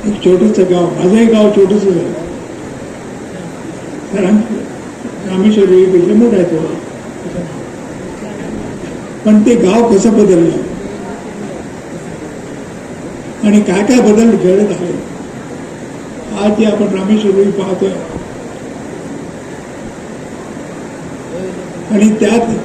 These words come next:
घडले-, घडलेले जे बदल आहे, हे सगळं पाहून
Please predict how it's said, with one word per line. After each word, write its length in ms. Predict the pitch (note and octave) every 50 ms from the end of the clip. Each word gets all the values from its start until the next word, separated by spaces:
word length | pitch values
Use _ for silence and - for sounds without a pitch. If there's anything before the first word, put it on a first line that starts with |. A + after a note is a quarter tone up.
| - - -
घडले-, 300 | F3+ F#3 F3+ F#3+ F#3+ F3
घडलेले 640 | E3 F3 F3 F3 F3 G3 G#3 G#3+ A3 A3+ A3 G#3+ G#3+ G#3
जे 260 | G3 F#3 E3+ F3+ F#3
बदल 200 | G3 A3+ A3 F#3+
आहे, 120 | - - - - - - - - - - - - - - - - - - - - - - - - - - - - - - - - - - - - - - - - - - - - - - - - - - - - - - - - - - -
हे 120 | - C#4 B3
सगळं 300 | F#3 F3+ G3 G#3+ G#3+ G#3+
पाहून 480 | - F#3 F3+ G3+ A3 G#3+ G3 F3 F3